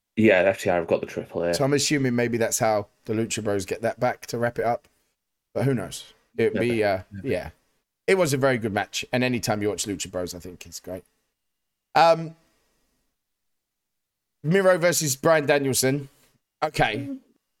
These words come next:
Speaker 2: I think this, this was difficult.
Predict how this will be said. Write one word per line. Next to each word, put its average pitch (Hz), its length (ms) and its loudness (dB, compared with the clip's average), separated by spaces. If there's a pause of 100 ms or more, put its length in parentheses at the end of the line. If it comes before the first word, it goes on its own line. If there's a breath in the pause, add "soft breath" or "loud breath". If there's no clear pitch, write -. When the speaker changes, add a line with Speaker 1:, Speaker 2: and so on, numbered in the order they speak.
(1200)
Speaker 2:
I - 100 -2
think 285 380 -4
this, 165 280 0
this 180 240 -2
was 165 120 -2
difficult. 135 680 0